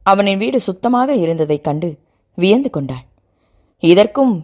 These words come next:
வேலையாள் என்று யாரையும் வைத்துக் கொள்ளவில்லை, எல்லாவற்றையும் அவனேதான் செய்கிறான் என்று அறிவாள். அதே வியப்புடன் காஃபியை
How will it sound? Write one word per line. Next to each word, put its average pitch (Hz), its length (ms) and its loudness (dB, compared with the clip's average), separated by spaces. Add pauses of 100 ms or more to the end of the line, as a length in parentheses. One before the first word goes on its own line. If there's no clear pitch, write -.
(100)
வேலையாள் 247 580 2
என்று 185 260 -2
யாரையும் 208 500 2
வைத்துக் 180 280 -4
கொள்ளவில்லை, 156 440 -2 (540)
எல்லாவற்றையும் 240 800 2 (160)
அவனேதான் 247 520 2
செய்கிறான் 208 460 0
என்று 160 240 -4
அறிவாள். 143 400 -4 (760)
அதே 226 300 2
வியப்புடன் 190 540 -4 (120)
காஃபியை 220 460 2